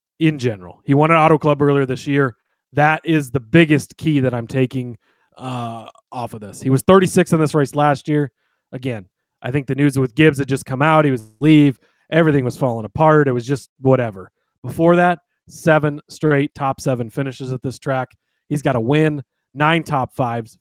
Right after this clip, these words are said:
fifteen top tens. Again, he got that win at Auto Club earlier this year, the most comparable track to this.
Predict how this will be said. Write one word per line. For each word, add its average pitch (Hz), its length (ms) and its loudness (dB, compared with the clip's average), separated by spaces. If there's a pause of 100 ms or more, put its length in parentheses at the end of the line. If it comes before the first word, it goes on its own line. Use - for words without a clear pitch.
fifteen 156 680 -2
top 120 340 -12
tens. 143 460 -2 (600)
Again, 123 320 -4
he 110 200 -10
got 123 320 -4
that 123 260 -4
win 117 400 -6 (140)
at - 160 -18
Auto 151 300 2
Club 131 360 0 (380)
earlier 165 360 4
this 127 220 -6
year, 135 320 -4 (300)
the 135 60 -12
most 147 280 2
comparable 139 440 -2
track 131 320 -4
to 135 80 -6
this. 127 320 -6